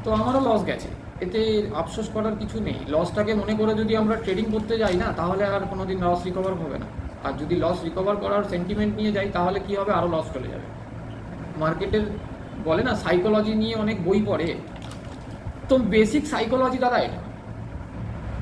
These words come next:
ভিডিওটা শেষ করতে করতেও করতে পারলাম না। যাই হোক, কে দেখছেন, দেখবেন পুরোটা, না দেখবেন পুরোটা আমি জানি না, হয়তো কেউ কেউ স্কিপ করেও দেখেন। কিন্তু এরপরে নেক্সট পার্টটা আমি আনবো যে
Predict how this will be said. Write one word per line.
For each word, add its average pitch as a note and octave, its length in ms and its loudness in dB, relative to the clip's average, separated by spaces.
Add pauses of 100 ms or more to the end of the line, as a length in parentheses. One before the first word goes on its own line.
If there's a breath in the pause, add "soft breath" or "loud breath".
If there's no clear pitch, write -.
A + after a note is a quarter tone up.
(1080)
ভিডিওটা F#3+ 340 4
শেষ G#3+ 220 0
করতে G#3 220 0
করতেও G#3+ 260 0
করতে G#3 240 -2
পারলাম F#3 280 4
না। D#3 100 -2
যাই F#3 180 4
হোক, F#3 100 2 (180)
কে G#3+ 120 4
দেখছেন, G#3 440 4 (260)
দেখবেন F#3 380 4
পুরোটা, G3+ 480 2 (280)
না F3+ 140 4
দেখবেন G3+ 300 4
পুরোটা G3 240 4
আমি F#3+ 120 0
জানি F3+ 200 2
না, D#3+ 80 -2 (540)
হয়তো F3+ 220 4
কেউ G3+ 160 4
কেউ G3+ 100 6
স্কিপ G3+ 300 2
করেও G#3+ 220 6
দেখেন। F3 240 2 (840)
কিন্তু F#3+ 500 2
এরপরে G#3 500 4
নেক্সট G3+ 360 0
পার্টটা F3 320 2
আমি G3+ 180 2
আনবো E3+ 320 0 (540)
যে E3+ 180 2